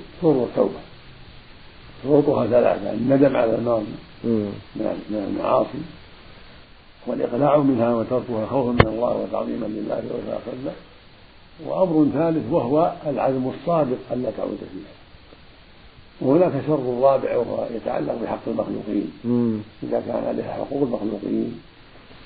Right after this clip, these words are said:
Speaker 1: رسوم أو سرقات أو قصاص،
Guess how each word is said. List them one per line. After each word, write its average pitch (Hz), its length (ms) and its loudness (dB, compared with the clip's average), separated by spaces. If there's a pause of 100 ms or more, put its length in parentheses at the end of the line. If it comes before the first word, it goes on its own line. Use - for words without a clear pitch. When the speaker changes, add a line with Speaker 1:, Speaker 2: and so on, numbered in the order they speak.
(600)
Speaker 1:
رسوم 123 480 0 (640)
أو 107 60 -4 (100)
سرقات 117 640 0 (840)
أو 110 40 -4
قصاص، 113 640 0